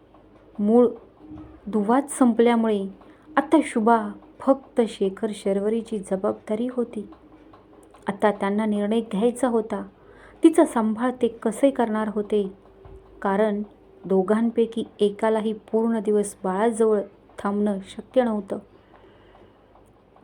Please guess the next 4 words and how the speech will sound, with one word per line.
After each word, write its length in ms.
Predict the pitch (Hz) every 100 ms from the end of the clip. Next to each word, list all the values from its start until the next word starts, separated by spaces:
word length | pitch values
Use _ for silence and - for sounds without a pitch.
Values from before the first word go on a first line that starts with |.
| _ - -
रात्री 340 | 190 180 220 220
जेवण 380 | 190 196 220 202
झाल्यानंतर 640 | 196 202 220 220 214 202 - - - - - - -
सगळं 260 | 302 339